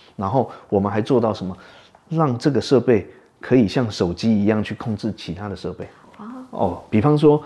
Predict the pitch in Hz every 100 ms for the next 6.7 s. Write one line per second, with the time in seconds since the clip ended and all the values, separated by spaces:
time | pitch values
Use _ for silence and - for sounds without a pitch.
0 | - 110 107 104 110 127 160 107 - 151
1 | 120 - - 127 151 139 147 117 123 127
2 | 98 82 92 117 131 110 110 98 - _
3 | _ - 101 98 101 101 101 120 123 123
4 | 110 - 110 104 117 107 110 87 - -
5 | - - 123 117 127 95 104 101 - 107
6 | - 104 92 110 90 - 85